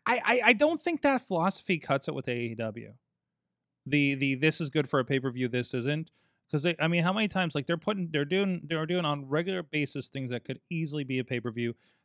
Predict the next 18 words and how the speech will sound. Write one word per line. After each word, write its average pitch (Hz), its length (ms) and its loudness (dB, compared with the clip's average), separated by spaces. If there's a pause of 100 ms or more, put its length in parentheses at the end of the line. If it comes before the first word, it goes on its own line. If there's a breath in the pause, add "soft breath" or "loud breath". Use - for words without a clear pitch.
things 180 200 0
like 156 160 -2
Blood 139 180 2
and 135 80 -4
Guts. 123 180 -4
Like, 139 140 -4
they're, 175 180 0
they're 151 320 0
doing 226 460 4
that 170 380 2
half 170 600 -2 (540)
situation 147 800 -2
like 127 220 -4
Impact 139 500 -2
does, 107 440 -2 (500)
where 135 360 4
it's 131 160 -4
like, 127 220 2